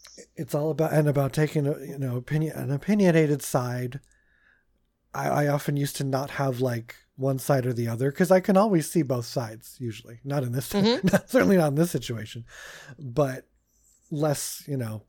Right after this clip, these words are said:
Speaker 1: serious things. I always try to ke-, keep neu-, neutral, but you can't keep neutral. You need to stick to the right, the things you think are right, and learn from it. Go from there.
Speaker 2: Amen.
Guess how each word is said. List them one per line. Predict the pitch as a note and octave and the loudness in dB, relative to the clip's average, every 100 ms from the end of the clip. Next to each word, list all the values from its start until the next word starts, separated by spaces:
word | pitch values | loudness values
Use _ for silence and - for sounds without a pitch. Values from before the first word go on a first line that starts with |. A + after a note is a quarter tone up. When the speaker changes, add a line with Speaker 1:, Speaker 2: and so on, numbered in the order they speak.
| - | -10
Speaker 1:
serious | - D#3 C#3 B2+ - | 2 4 6 2 -2
things. | A#2+ B2 B2 | -4 -4 -2
I | C3 | 0
always | C3+ C3 | 0 2
try | D3+ | 0
to | B2+ | 0
ke-, | - D3 - | -2 -8 -2
keep | F3+ F3 | -2 2
neu-, | F3 G3 | 2 2
neutral, | C#3+ E3 G3 B2 G#2+ | 0 -2 -2 -6 -8
but | C3 | -8
you | C#3 | -8
can't | - C#3 C3 | -4 -6 -4
keep | B2+ A2+ | -8 -8
neutral. | A2 G#2+ - G#2+ A#2 | -10 -10 -14 -16 -8
You | C3+ | -2
need | D3+ - | -2 -2
to | B2+ A2 _ _ _ _ _ _ _ _ | -4 -4 _ _ _ _ _ _ _ _
stick | - - E3+ - | -2 2 2 0
to | C#3+ B2+ A#2 - _ _ _ _ _ _ - - - - | 0 0 -2 -12 _ _ _ _ _ _ -16 -14 -18 -6
the | B2+ | -2
right, | A#2+ C3+ C3+ C3 - - _ | 0 0 -2 -6 -14 -16 _
the | C3+ | -2
things | C#3 F#3 F#3+ D3 | 2 4 4 6
you | E3 | 4
think | C#3+ D#3 C#3+ | 4 0 2
are | C#3+ | 2
right, | A#2+ A#2+ A2+ A#2 - - _ _ _ _ - | 2 -2 -4 -10 -16 -20 _ _ _ _ -8
and | B2+ | -4
learn | B2+ C3 B2+ | 0 0 -2
from | A#2+ - G2+ | -6 -8 -12
it. | G2+ - _ - - - _ _ | -14 -20 _ -20 -20 -20 _ _
Go | A#2+ A#2 | -10 -10
from | - G#2+ | -12 -16
there. | G#2+ G#2 - - _ _ _ _ _ _ _ _ _ _ _ _ | -16 -20 -20 -20 _ _ _ _ _ _ _ _ _ _ _ _
Speaker 2:
Amen. | - F3 D3 C#3 | -4 -2 -2 -6